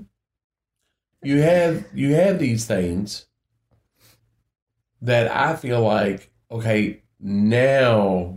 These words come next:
you can, you know, think about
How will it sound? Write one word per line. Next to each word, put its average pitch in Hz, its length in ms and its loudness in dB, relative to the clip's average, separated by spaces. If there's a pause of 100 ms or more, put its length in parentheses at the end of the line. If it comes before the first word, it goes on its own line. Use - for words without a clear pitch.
you 95 320 -4
can, 85 520 -8 (1120)
you 104 120 -6
know, 95 200 -2
think 113 300 -4
about 104 440 -2